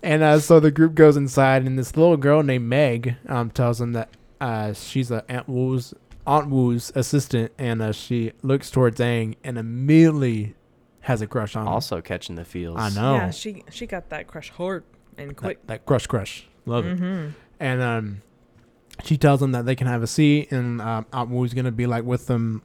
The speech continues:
Speaker 1: like, shortly. And then she was saying, like, "Hey, do you want, want some curd puffs?"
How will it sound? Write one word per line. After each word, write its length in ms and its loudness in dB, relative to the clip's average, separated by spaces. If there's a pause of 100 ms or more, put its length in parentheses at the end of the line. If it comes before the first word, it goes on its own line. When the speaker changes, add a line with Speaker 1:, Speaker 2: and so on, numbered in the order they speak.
Speaker 1:
like, 160 -12
shortly. 440 0
And 180 -6
then 120 -6
she 200 -6
was 140 -2
saying, 220 -4
like, 140 -6
"Hey, 180 0
do 100 0
you 120 4
want, 180 -2 (100)
want 280 -8
some 160 -8
curd 320 -2
puffs?" 500 -4